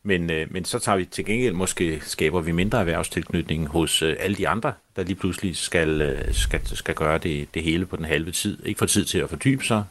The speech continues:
få læring, øh, engagere sig i at skrive et speciale med, med al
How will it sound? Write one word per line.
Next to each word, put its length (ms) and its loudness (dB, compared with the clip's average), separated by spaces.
få 120 -4
læring, 380 2
øh, 220 2
engagere 460 -2
sig 160 -2
i 80 -2
at 100 -4
skrive 320 0
et 60 0
speciale 760 0
med, 320 0
med 160 0
al 160 -2